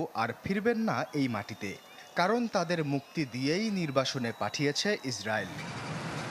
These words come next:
শুরুতে গাজায় পাঠানোর কথা থাকলেও শেষ মুহূর্তে সিদ্ধান্ত পাল্টে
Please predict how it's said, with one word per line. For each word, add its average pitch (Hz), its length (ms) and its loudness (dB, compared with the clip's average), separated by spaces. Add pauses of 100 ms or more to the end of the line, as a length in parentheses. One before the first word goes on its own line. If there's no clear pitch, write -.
(1400)
শুরুতে 240 440 4
গাজায় 175 420 4
পাঠানোর 208 440 2
কথা 147 160 0
থাকলেও 190 420 0 (140)
শেষ - 300 0 (100)
মুহূর্তে 156 440 0
সিদ্ধান্ত 208 540 0 (140)
পাল্টে 208 340 4